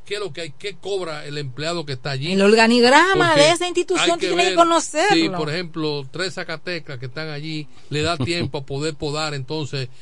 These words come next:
Speaker 1: el ca-, el, el, el Campo Santo.
Speaker 2: No,
Speaker 1: Mira,
Speaker 2: pero
Speaker 1: se necesita más gente.
Speaker 2: no
Speaker 1: Y
Speaker 2: ese
Speaker 1: la, y el,
Speaker 2: personal,
Speaker 1: y
Speaker 2: ¿no?
Speaker 1: la, y los Camposantos necesitan mayor presupuesto. Entonces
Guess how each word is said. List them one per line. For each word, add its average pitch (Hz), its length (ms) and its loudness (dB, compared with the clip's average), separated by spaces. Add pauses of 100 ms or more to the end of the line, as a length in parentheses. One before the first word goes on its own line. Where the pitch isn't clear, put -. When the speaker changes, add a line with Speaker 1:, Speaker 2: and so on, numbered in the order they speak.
(140)
Speaker 1:
el 131 220 -2
ca-, 143 220 -4
el, 131 180 -2
el, 131 240 -4
el 127 100 -4
Campo 143 320 -6
Santo. 127 380 -2
Speaker 2:
No, - 200 -12 (120)
Speaker 1:
Mira, 165 180 0
Speaker 2:
pero 120 100 -2
Speaker 1:
se 123 80 -4
necesita 127 320 -4
más 170 160 -6
gente. 165 320 -4
Speaker 2:
no 208 200 4
Speaker 1:
Y 214 40 6
Speaker 2:
ese 208 80 4
Speaker 1:
la, - 60 6
y - 20 4
el, - 40 0
Speaker 2:
personal, 240 640 6
Speaker 1:
y 190 60 0
Speaker 2:
¿no? 143 80 2
Speaker 1:
la, 143 120 0
y 143 300 -4
los 131 300 -2
Camposantos 139 680 -4
necesitan 151 300 -4
mayor 135 320 -2
presupuesto. 156 540 -6
Entonces 131 460 -4